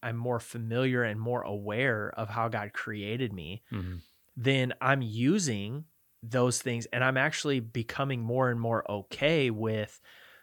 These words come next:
Speaker 1: who God created me to be and how he wired my brain and my, and my,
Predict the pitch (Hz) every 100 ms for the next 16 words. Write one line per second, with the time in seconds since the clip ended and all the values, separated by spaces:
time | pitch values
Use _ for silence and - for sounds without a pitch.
0 | - 147 143 131 123 - 127 117 113 104
1 | 101 131 139 117 110 131 123 117 110 110
2 | 117 117 107 101 107 117 120 117 107 110
3 | 101 98 - _ 113 107 98 95